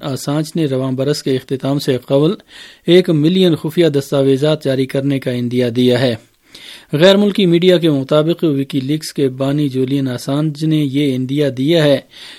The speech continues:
کہ رواں برس کے اختتام سے قبل ایک ملین خفیہ دستاویزات جاری کر دی جائیں گی۔ جولین آسانج کے حوالے سے بتایا گیا ہے کہ یہ دستاویزات تین حکومتوں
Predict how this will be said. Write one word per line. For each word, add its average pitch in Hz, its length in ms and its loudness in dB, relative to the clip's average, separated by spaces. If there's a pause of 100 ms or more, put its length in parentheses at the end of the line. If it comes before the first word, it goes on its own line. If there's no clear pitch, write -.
(140)
کہ 175 200 6
رواں 170 280 4
برس 160 320 2
کے 147 140 2
اختتام 143 400 -2
سے 147 180 -2 (100)
قبل 160 300 0
ایک 156 220 -2
ملین 151 400 2
خفیہ 151 340 -2
دستاویزات 135 800 -2
جاری 123 220 -4
کر 123 160 -6
دی 123 140 -8
جائیں 156 240 2
گی۔ 208 140 0 (720)
جولین 208 460 4
آسانج 175 480 0
کے 185 140 0
حوالے 151 300 0
سے 160 140 -2
بتایا 151 340 2
گیا 165 220 2
ہے 175 80 -4
کہ 170 80 -4
یہ 151 180 2
دستاویزات 131 720 -2 (200)
تین 185 220 0
حکومتوں 143 540 0